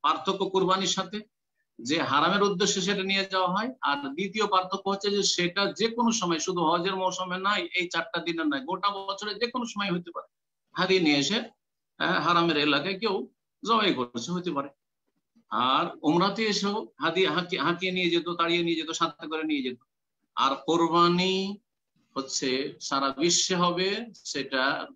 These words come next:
হারামের সাথে কোনো সম্পর্ক নেই, আর সেটা মাত্র এই চার দিনের ভিতরে হবে, তার আগে পরে হবে না।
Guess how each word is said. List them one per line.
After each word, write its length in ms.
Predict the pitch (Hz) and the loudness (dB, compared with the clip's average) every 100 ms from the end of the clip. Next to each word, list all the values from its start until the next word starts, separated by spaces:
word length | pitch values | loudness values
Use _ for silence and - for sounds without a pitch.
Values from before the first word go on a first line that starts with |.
| _ - 107 | _ -18 -4
হারামের 300 | 123 135 135 | 0 0 0
সাথে 240 | 139 127 | -2 -4
কোনো 160 | 135 143 | -2 0
সম্পর্ক 400 | 160 156 175 180 | 0 -4 -6 -6
নেই, 220 | 185 190 - _ _ _ | -8 -8 -12 _ _ _
আর 180 | 139 147 | 0 2
সেটা 320 | 147 170 165 156 | 2 0 2 4
মাত্র 440 | 160 175 175 175 | 6 4 2 -2
এই 300 | 175 175 170 | 2 2 2
চার 320 | 165 147 139 | 2 0 0
দিনের 260 | 165 165 165 | -2 0 0
ভিতরে 360 | 160 165 170 | -2 -2 -2
হবে, 460 | 160 160 165 165 180 | -2 0 0 -2 -6
তার 200 | 175 151 | -2 0
আগে 200 | 135 135 | 2 0
পরে 240 | 117 104 90 | -2 -4 -6
হবে 220 | 90 - | -10 -14
না। 60 | - | -20